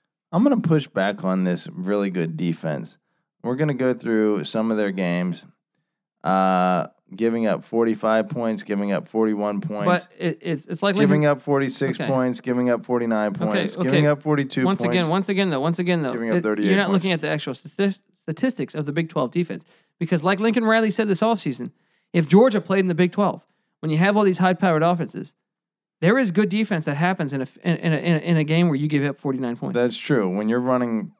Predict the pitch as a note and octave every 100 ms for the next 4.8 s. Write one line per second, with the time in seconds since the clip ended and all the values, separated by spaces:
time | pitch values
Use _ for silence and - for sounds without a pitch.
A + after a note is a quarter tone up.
0 | _ - C3 A#2+ G#2+ G#2 - _ _ _
1 | - A#2+ G#2 G#2 G2 G2+ F#2+ E3 - -
2 | _ - G2+ A2 G2+ F#2 - - F3+ F3
3 | F3 F3+ F#3+ A#3+ - F#3+ F3 F#3+ F#3 F3+
4 | - D#3 - - G#3 G3+ A#2+ -